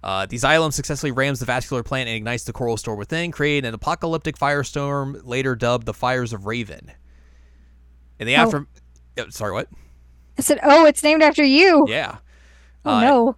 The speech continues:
Speaker 1: in the aftermath, Raven's survival is left uncertain while, while the P C A and corporations completely abandon Rubicon, the planet having been completely scored, scoured of all life. A recording left behind by Walter then plays, congratulating Raven for destroying the coral and fulfilling his last wishes. So yeah, that's the Fires of Raven ending, and the other one is the Liberator of Rubicon ending.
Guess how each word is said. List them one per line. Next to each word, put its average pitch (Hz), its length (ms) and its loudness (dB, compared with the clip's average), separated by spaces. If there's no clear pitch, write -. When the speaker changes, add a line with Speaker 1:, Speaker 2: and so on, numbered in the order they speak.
Speaker 1:
in 123 80 -4
the 139 100 4
aftermath, 151 520 2
Raven's 135 320 -2
survival 120 420 0
is 110 140 -4
left 113 180 -4
uncertain 113 460 -8
while, 107 380 -6
while 110 140 -2
the 107 60 -6
P 143 140 -4
C 135 160 -2
A 131 60 0
and 120 60 -6
corporations 123 480 -4
completely 127 300 -4
abandon 110 380 -6
Rubicon, 101 600 -12
the - 60 -14
planet 131 300 -6
having 117 280 -6
been 104 120 -10
completely 139 400 -6
scored, 123 680 -6
scoured 135 480 0
of 107 320 -8
all 107 160 -2
life. 82 500 -10
A 113 80 -2
recording 160 360 2
left 143 200 0
behind 135 340 0
by 123 100 0
Walter 113 320 -2
then 107 140 -4
plays, 110 240 -6
congratulating 110 560 -4
Raven 104 340 -6
for 104 160 -12
destroying 104 400 -6
the 98 60 -14
coral 104 340 -4
and 95 120 -10
fulfilling 104 380 -10
his 104 140 -12
last 85 240 -10
wishes. - 320 -16
So 110 80 -10
yeah, 101 80 -6
that's 110 160 -6
the 113 80 -10
Fires 117 300 0
of 104 80 -6
Raven 107 220 -2
ending, 107 280 -8
and 98 100 -10
the 101 80 -6
other 98 120 -6
one 98 140 -10
is 95 100 -12
the 95 100 -10
Liberator 98 560 -8
of 92 220 -10
Rubicon 90 440 -14
ending. 69 440 -18